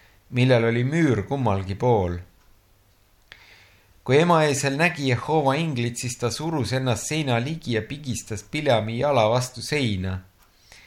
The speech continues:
Ja Pileam lõi teda veel korra. Siis Jehova ingel läks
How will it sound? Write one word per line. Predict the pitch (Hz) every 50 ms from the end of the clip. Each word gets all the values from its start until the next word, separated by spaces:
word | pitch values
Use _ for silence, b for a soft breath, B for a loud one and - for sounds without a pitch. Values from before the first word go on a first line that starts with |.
| b b b b b b
Ja | 117 107
Pileam | 95 - 160 175 170 151 127 120 131 143
lõi | 170 185 180 156 123 95
teda | - 110 104 107 110 120
veel | 143 143 120 101 95
korra. | - 104 101 95 95 95 95 92 92 92 - - - - - - - - - - _ _ - - - - - - - - - - - - - B B B B B B B B B
Siis | - - - 143 135 127 139
Jehova | 135 127 - - 156 175 180 160 156
ingel | 156 160 156 135 127 123 123
läks | 120 120 120 -